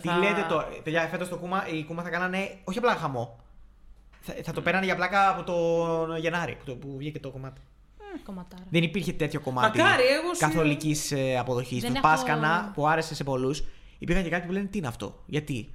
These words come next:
Speaker 1: τόσο πολύ hype;»
Speaker 2: Ναι. Ε, και ο Six Man είναι πολύ ωραίος ο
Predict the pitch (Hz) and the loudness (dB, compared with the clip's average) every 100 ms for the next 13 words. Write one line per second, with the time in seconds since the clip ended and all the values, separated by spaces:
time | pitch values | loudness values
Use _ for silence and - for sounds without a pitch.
0 | - - 131 131 127 113 120 117 117 117 | -10 -6 -4 -2 -4 -2 -4 -4 -6 -8
1 | - - - - - - 165 156 147 131 | -6 -8 -8 -18 -20 -20 -16 -12 -10 -12
2 | - - - - - - - - - 180 | -16 -20 -20 -20 -16 -16 -16 -20 0 2
3 | 190 185 180 185 220 220 214 214 208 - | 4 2 0 0 2 2 2 0 -2 -4
4 | 269 - 294 302 294 277 269 214 175 160 | -4 -2 -2 0 0 2 4 4 2 2
5 | 160 | -2